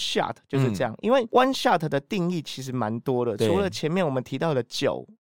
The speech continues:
Speaker 2: 嗯哼。
Speaker 1: 之外，另一个就是它是以前西部牛仔用来兑换 whisky 的货币，
Speaker 2: 嗯，嗯，
Speaker 1: 它是子弹的部分。
Speaker 2: 嗯。对。
Speaker 1: 哦，对，所以才会有这样的问题出现。
Speaker 2: 这是一个科普就对了。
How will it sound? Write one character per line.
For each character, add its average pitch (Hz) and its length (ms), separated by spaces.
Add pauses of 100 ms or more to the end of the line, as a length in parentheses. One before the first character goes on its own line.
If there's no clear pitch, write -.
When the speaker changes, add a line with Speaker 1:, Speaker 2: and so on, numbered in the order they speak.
Speaker 2:
嗯 120 180
哼。 151 60
Speaker 1:
之 165 220
外， 170 260 (420)
另 226 200
一 170 80
个 151 100
就 170 160
是 170 200
它 214 240
是 208 180
以 143 140
前 85 280 (380)
西 233 260
部 240 160
牛 143 200
仔 143 160
用 160 160
来 131 100
兑 156 160
换 147 220
whisky 147 480
的 110 80
货 113 240
币， 127 200
Speaker 2:
嗯， 147 300
嗯， 117 180
Speaker 1:
它 180 120
是 120 100
子 101 240
弹 139 180
的 104 80
部 107 220
分。 - 180
Speaker 2:
嗯。 131 60
对。 98 380 (460)
Speaker 1:
哦， 120 220 (120)
对， 117 160
所 147 120
以 143 40
才 151 120
会 175 80
有 151 80
这 156 140
样 139 100
的 113 60
问 131 180
题 110 140
出 - 40
现。 123 100
Speaker 2:
这 120 60
是 127 100
一 117 40
个 110 60
科 113 240
普 98 180
就 90 80
对 87 200
了。 80 120